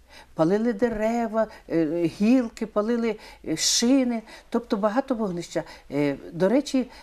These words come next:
е, в книгах я навіть знаходжу, що це, е,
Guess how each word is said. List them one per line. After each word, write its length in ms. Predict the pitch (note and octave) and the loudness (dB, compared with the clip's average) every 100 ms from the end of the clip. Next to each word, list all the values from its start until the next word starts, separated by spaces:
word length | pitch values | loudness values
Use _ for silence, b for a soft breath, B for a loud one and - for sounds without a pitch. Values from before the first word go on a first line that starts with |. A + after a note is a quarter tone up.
| B D3+ | B -4
е, 160 | D3+ | -2
в 100 | C#3+ | -4
книгах 460 | - G#3+ D4 - - | 0 4 4 2 -2
я 80 | G#3+ | 0
навіть 260 | A3 G3+ | 0 -2
знаходжу, 500 | E3+ F#3+ - A3+ F#3 | -4 -4 -2 -4 -4
що 340 | F3 - G3 F3+ B B | -8 0 0 0 B B
це, 300 | - B3 A3 - B - | -4 0 0 -2 B -10
е, 120 | E3 | -8